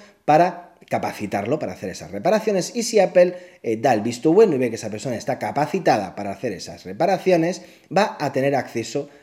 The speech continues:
a las herramientas que Apple ofrece y a las piezas que Apple ofrece para hacer esas reparaciones. Además, va a acceder a ellas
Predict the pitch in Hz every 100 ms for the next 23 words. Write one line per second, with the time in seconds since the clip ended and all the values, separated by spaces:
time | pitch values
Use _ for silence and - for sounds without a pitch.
0 | _ 139 123 - 104 101 120 190 208 165
1 | 175 170 139 117 - 107 95 98 139 196
2 | 175 147 151 147 - - - 175 151 110
3 | - 175 180 - 107 - - 101 90 127
4 | 185 180 151 160 - 147 147 147 147 -
5 | _ 143 135 156 151 117 107 92 82 -
6 | 95 - - 151 202 226 208 196 196 175
7 | 147 120 120 170